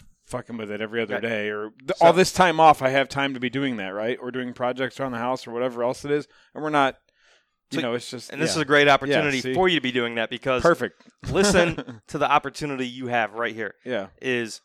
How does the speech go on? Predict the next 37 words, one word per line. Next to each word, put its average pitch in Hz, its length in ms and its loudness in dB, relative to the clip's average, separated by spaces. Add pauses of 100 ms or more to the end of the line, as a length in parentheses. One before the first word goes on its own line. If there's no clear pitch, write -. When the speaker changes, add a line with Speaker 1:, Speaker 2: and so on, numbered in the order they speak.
(160)
Speaker 2:
you 147 140 -4
have 156 140 6
a 151 60 -2
four 143 260 2
oh 139 40 0
one 131 140 -2
K. 101 220 -8 (500)
You're 170 120 0
paying 175 360 0
some 151 200 -6
type 139 180 0
of 131 100 -8
internal 127 380 -4
expense. 101 540 -10
Uh, - 100 -12 (680)
they 127 180 0
all 135 240 4
do 135 220 -2
to 113 60 -8
some 127 220 -8
degree. 120 420 -6 (240)
I 123 80 -4
don't 135 80 0
know 135 80 0
what 127 100 -2
type 127 160 -6
of 104 60 -14
service 127 360 -10
your 123 80 -16
four 127 180 -6
oh - 20 -4
one 117 100 -10
K 123 140 -8
provider 117 320 -4
is 107 80 -12
giving 139 240 -6
you, 135 180 -4